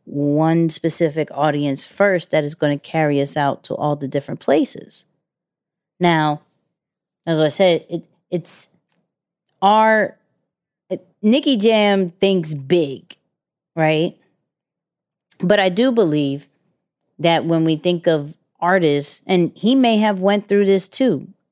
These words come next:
This is just a clip to where maybe he did go from, like, his little hometown, getting that local spot taken care of, that city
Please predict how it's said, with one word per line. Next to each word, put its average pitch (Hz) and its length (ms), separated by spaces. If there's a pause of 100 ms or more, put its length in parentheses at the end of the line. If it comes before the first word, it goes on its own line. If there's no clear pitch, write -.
(560)
This 180 160
is 170 120
just 175 200
a 180 60
clip - 440 (440)
to 202 120
where 175 460 (200)
maybe 185 240
he 196 180
did 208 380
go 180 320
from, 165 340
like, 156 220
his 160 220
little 170 240
hometown, 165 720
getting 170 260
that 180 260
local 170 560 (960)
spot 170 500 (220)
taken 170 360
care 170 280
of, 160 140
that 185 260
city 175 500